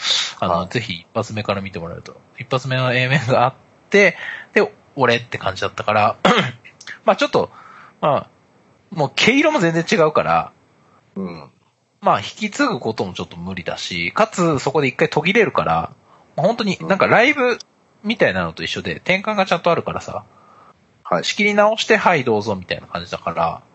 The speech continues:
Speaker 2: はい。
Speaker 1: まあ割と、こう、やりたいことっていうか、自分が、そ-、もうそうなると、まあさらに事前にどういう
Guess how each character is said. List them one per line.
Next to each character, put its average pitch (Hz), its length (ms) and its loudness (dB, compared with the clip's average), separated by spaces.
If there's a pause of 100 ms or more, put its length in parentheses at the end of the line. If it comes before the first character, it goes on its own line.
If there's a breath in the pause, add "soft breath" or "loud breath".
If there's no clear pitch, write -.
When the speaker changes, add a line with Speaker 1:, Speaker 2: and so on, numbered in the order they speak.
Speaker 2:
は - 160 -2
い。 123 40 -8 (140)
Speaker 1:
ま 156 80 2
あ - 20 0
割 151 200 2
と、 175 300 2 (880)
こ 147 320 0
う、 139 40 -2
や 143 100 2
り 156 100 -2
た 165 140 4
い 156 100 2
こ 151 140 -2
と 147 100 2
っ 131 60 -10
て - 80 -8
い - 20 -8
う - 20 -10
か、 - 60 -10
自 110 160 -6
分 131 280 -6
が、 131 140 -2
そ-、 175 180 -2
も 220 200 4
う - 20 -2
そ 294 120 4
う 262 40 8
な 262 80 6
る 247 60 -6
と、 - 280 0
ま 165 180 4
あ 156 40 2
さ 190 160 4
ら 165 100 4
に 95 160 -4
事 98 220 -2
前 113 140 0
に 113 280 -8 (100)
ど 135 200 4
う 117 60 2
い 85 300 -4
う - 60 -12